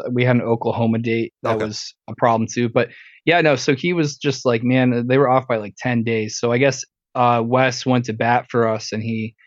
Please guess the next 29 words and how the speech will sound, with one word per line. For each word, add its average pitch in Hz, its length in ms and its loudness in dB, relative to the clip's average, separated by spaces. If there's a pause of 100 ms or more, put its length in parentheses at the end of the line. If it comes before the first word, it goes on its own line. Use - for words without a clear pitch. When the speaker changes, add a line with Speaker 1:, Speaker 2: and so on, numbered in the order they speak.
(340)
Speaker 1:
reached 143 320 2
out 131 260 2
to 131 100 -2
the, 123 760 -2
um, 113 560 0 (340)
<laughs> - 340 -20
I - 140 -8
almost 131 240 2
said 123 160 0
their 120 100 2
name, 107 160 -2 (300)
this 147 180 4
Speaker 2:
<laughs> - 60 -2
Speaker 1:
band's 139 420 2
agent, 127 540 0 (160)
and 127 280 2
tried 131 200 2
to 131 80 0
coordinate 127 300 0
and 120 80 -2
be 123 60 -2
like, 107 140 -4 (240)
"Yo, 120 300 2
can 139 200 -2
we 135 180 0
do 131 180 -4
some 127 400 0
wiggle 131 340 2
room? 131 460 0